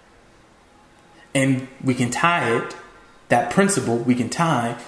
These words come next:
to baptism and Holy Sp-, and the receipt of the Holy Spirit,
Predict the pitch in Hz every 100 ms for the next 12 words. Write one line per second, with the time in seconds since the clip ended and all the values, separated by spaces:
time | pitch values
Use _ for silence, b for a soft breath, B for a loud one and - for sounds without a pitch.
0 | - 131 123 120 - 131 123 120 113 104
1 | 113 - - 131 117 117 - 120 120 -
2 | 117 110 117 117 113 - 175 160 -